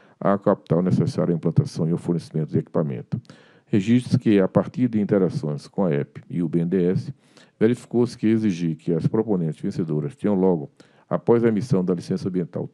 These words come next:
todo o capital necessário à implantação do empreendimento, seja por meio de capital próprio ou de financiamento curto ou longo prazo, não estava aderente à realidade de mercado.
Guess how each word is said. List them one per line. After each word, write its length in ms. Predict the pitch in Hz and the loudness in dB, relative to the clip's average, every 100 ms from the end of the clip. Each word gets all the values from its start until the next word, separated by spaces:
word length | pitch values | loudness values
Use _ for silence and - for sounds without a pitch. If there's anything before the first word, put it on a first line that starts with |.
| - | -2
todo 200 | 135 131 | -2 0
o 20 | |
capital 340 | 117 - 95 | -4 0 0
necessário 640 | 95 - 82 - 76 71 - _ _ _ _ _ _ _ | 0 0 -2 -2 -2 -2 -8 _ _ _ _ _ _ _
à 60 | |
implantação 540 | 95 95 101 85 - 80 | -4 -2 -2 -2 -2 -6
do 80 | 82 | -6
empreendimento, 680 | - 92 85 95 113 - - - _ | -4 -4 0 -2 -2 -8 -10 -18 _
seja 300 | - 120 104 | -2 2 2
por 180 | 98 95 | 2 2
meio 140 | 87 85 | 2 0
de 80 | |
capital 360 | - 82 - 80 | 0 -4 0 -2
próprio 380 | - 82 80 - | 0 -2 -2 -6
ou 20 | |
de 80 | - | -8
financiamento 540 | 82 90 80 78 73 | -8 -4 -2 -2 -6
curto 320 | - 82 - | -8 -6 -2
ou 60 | 82 | 0
longo 180 | 82 95 | -2 -2
prazo, 400 | - 95 98 - - - _ _ | 2 2 2 -4 -20 -20 _ _
não 160 | 131 127 | 2 2
estava 640 | 123 - 90 98 98 101 - | 2 2 4 6 6 2 2
aderente 640 | 98 95 82 85 92 95 | 2 4 4 2 2 2
à 20 | |
realidade 440 | 87 85 80 76 | 2 0 0 -2
de 60 | 82 | 0
mercado. 500 | 95 85 - - - | -2 -2 -8 -8 -8